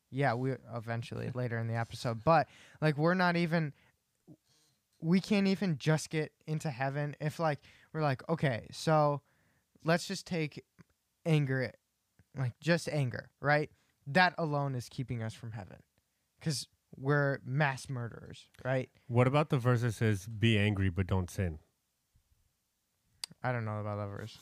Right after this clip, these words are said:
Speaker 1: So you
Speaker 2: Well, no, 'cause Jesus says that, and so I think there's a right way to be angry.
Speaker 1: I mean, there's righteous anger, right?
Speaker 2: Yeah.
Speaker 1: 'Cause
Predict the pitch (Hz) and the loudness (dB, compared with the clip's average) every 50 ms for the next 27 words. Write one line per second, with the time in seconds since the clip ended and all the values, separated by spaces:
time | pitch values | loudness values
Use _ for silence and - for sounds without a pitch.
0 | - - - - - 113 113 117 - _ _ - - - _ _ - - - _ | -20 -14 -10 -10 -8 -8 -8 -10 -12 _ _ -20 -20 -20 _ _ -20 -20 -20 _
1 | _ _ _ - - - - - - 175 196 196 180 190 185 165 139 - 156 135 | _ _ _ -20 -20 -20 -14 -2 4 4 6 6 6 4 4 2 4 2 0 2
2 | 123 147 185 190 165 165 - - - 123 113 107 101 117 113 117 110 135 127 113 | 2 2 2 2 2 0 -2 0 2 2 2 4 4 2 2 2 2 0 -2 0
3 | - 151 135 139 123 151 160 156 156 143 123 117 120 113 123 127 120 123 117 117 | 2 4 4 4 4 2 2 2 4 2 4 4 4 4 4 2 4 2 2 2
4 | 117 107 110 107 95 107 110 110 104 90 95 92 175 185 196 208 208 190 190 165 | 2 2 2 0 2 2 2 2 2 2 2 2 2 4 2 2 2 2 0 0
5 | 135 123 127 143 151 - - - 151 - - - 123 120 117 120 120 120 123 123 | 0 -2 0 0 0 0 -2 -6 -10 -8 -8 -8 -8 -8 -6 -6 -4 -4 -4 -2
6 | 120 131 147 156 165 175 180 151 101 87 80 - 160 131 - - | -2 -2 -2 -2 0 2 4 4 4 2 0 -2 -2 -4 -4 -10